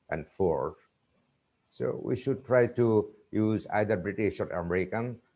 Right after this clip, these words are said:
It's one thing we shouldn't mix, uh,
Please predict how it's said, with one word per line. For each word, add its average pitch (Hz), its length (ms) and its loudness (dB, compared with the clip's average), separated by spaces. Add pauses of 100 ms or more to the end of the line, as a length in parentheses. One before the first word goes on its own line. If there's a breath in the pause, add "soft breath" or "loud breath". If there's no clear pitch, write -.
(140)
It's - 320 -10
one 95 240 0
thing 117 360 -2
we 104 120 0
shouldn't 98 340 -4
mix, 104 540 0 (640)
uh, 95 280 4